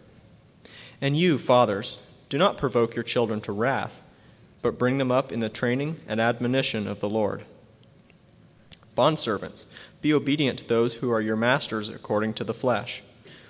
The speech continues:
with fear and trembling, in sincerity of heart, as to Christ, not with eye service as men pleasers, but as bondservants of Christ, doing the will of God from the heart. With good will doing service,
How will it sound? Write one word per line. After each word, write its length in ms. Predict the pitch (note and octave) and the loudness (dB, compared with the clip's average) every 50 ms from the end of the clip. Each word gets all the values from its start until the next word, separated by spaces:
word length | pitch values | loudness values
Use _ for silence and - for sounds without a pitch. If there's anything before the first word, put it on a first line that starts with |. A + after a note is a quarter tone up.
| - - | -12 -10
with 140 | B2 A#2 | -10 -10
fear 340 | - - - C3+ C#3+ D3+ D#3 | -8 -4 0 2 4 4 4
and 140 | C#3+ A#2+ A#2 | 4 2 2
trembling, 520 | - - C3 B2+ A#2 G#2+ G2+ F#2+ G2 G2+ - - - - | 2 2 2 2 2 2 0 -2 -4 -8 -12 -14 -16 -10
in 120 | C3 B2+ | -8 -8
sincerity 680 | A#2+ - B2+ A#2+ A#2+ - - C#3+ D3 D#3 D#3 D3+ E3 D3 | -4 -4 -4 -2 -2 -2 -2 0 2 2 2 2 0 -2
of 120 | D3 B2+ - | -2 -2 0
heart, 340 | - A#2 G#2+ G2+ - - - - - - - - - - - _ | 0 2 2 2 0 -4 -8 -18 -20 -20 -20 -20 -20 -20 -10 _
as 160 | A#2 A2+ A2+ | -2 -2 0
to 100 | - B2 | -2 -4
Christ, 540 | A#2+ - - A#2+ A2 G2+ G2 - - - - - - - - _ - - - - - - - - - | -6 -2 0 0 0 0 -2 -4 -6 -10 -10 -14 -20 -20 -20 _ -20 -20 -20 -20 -20 -20 -20 -8 0
not 200 | C#3+ D#3+ G3 - | 2 2 2 2
with 120 | C3+ A2+ | 0 0
eye 160 | A#2 A#2 C3+ | 2 4 4
service 500 | D3+ - - A2+ G#2 G2+ - G#2 - - | 2 2 0 0 0 0 0 -2 -4 -4
as 160 | - G#2+ - A2+ | -6 -6 -6 -4
men 260 | G#2+ A2+ A#2+ C3 C3 | -2 -2 -2 -2 -2
pleasers, 540 | - - G#2+ G#2 F#2+ F#2+ F#2+ G#2+ A2+ - - - - - - - - - - - - - - _ | -4 -4 -4 -4 -4 -4 -6 -6 -8 -10 -14 -18 -20 -20 -20 -20 -20 -20 -20 -20 -20 -20 -10 _
but 120 | - B2 A#2+ | 0 0 2
as 100 | A#2+ A#2+ | 0 -2
bondservants 880 | B2 - B2 B2 C#3 D3 D3+ - - C3+ C3 B2+ C3+ C#3+ - - - - | 0 2 4 4 4 4 2 2 2 2 2 2 0 -2 -4 -6 -6 -8
of 120 | A#2+ - | -8 -8
Christ, 500 | - - G#2+ G#2 F#2+ F#2+ A2+ - - - - - - - - _ - - | -4 -2 0 0 0 -2 -4 -6 -8 -10 -14 -20 -20 -20 -20 _ -20 -6
doing 260 | - C3 C3+ D3 D3 | -2 0 2 2 2
the 80 | C3+ A#2+ | 0 0
will 220 | A#2 B2 B2+ B2+ C3 | 4 4 4 4 4
of 120 | B2 B2+ | 0 2
God 340 | - A2+ G#2 G2 G2 F#2+ - | 2 2 4 4 2 0 -4
from 240 | - - - G#2 G2+ | -6 -6 -4 -2 -2
the 80 | G2+ | -2
heart. 400 | G2+ - A2 G#2 F#2+ - - - - - - - - - - - - _ - - - - - - - - - - - | 0 2 2 2 2 0 -4 -12 -16 -18 -20 -20 -20 -20 -20 -20 -20 _ -20 -20 -20 -20 -20 -20 -20 -20 -20 -16 -6
With 220 | - C3+ C3+ - | -6 -6 -6 -2
good 200 | - D3 D3+ C#3+ | 2 2 2 2
will 400 | C#3 D3 E3 E3 C3 G#2 G#2 G#2 - | 4 4 6 6 6 4 2 -4 -2
doing 240 | - B2 A#2 A2 A2 | 0 0 0 2 0
service, 520 | - - A#2+ A2 G#2 F#2+ G2 - - - | 0 0 2 2 2 0 -2 -4 -6 -10